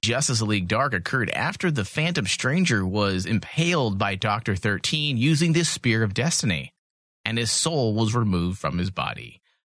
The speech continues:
When the body was brought to the J L D, they realized that they would need assistance in retrieving his soul. With some protest on the part of John Constantine,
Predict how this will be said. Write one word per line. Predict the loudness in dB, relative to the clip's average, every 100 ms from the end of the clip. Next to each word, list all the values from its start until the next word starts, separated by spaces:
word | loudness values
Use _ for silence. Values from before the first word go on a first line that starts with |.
| _ _ _
When | -2 0
the | 0
body | 0 0 0
was | 0 0
brought | 0 -2 0
to | 0 2
the | 2 2 0 -2
J | -4 -2 0 0
L | 0 -2 -2
D, | 0 2 2 0 -4 -12 _ _
they | -2 0
realized | 2 2 2 2 0
that | 0
they | 0
would | 2 2
need | 4 4
assistance | 4 2 0 0 0 2
in | 2
retrieving | 0 0 0 2
his | 0 2
soul. | 2 2 0 -6
With | -2 0
some | 2 0
protest | 0 2 0 2
on | 2
the |
part | 2 0
of | 0
John | 0 2 2
Constantine, | 2 0 0 0 0 2 0